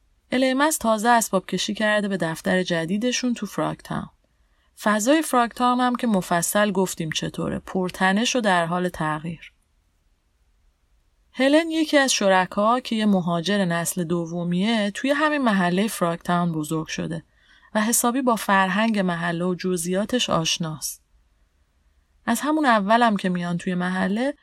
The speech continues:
شروع می‌کنن با کسب و کارا و ساکنین محلی ارتباط گرفتن.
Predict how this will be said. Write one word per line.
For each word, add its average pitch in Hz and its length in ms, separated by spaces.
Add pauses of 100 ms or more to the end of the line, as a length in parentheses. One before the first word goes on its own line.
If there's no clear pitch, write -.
(220)
شروع 277 320
می‌کنن 262 400
با 202 120
کسب 190 380
و 185 40
کارا 185 480
و 208 80
ساکنین 190 560
محلی 180 580
ارتباط 165 480
گرفتن. 165 560